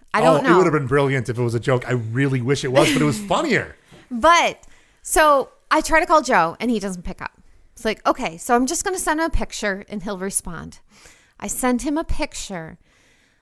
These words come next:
Speaker 1: Ten seconds later, Joe calls me, and he's like, "Hey." I'm like, "Hi. How's, h-,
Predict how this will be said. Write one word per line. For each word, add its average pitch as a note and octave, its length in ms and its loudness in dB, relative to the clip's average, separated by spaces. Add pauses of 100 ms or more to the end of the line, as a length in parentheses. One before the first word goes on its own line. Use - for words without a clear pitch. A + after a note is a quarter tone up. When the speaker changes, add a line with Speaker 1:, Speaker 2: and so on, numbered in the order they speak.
(400)
Speaker 1:
Ten D4 640 0
seconds B3 640 -2
later, F#3+ 340 -4
Joe F#3 300 -2
calls D#3+ 420 -4
me, C3+ 280 -16 (380)
and G3+ 120 -8
he's G#3+ 180 -4
like, F#3 240 0 (840)
"Hey." D#4 460 -8 (640)
I'm G3+ 60 -10
like, G3 160 -8
"Hi. B3 480 0 (720)
How's, G#3 340 -10 (180)
h-, F#3 120 -20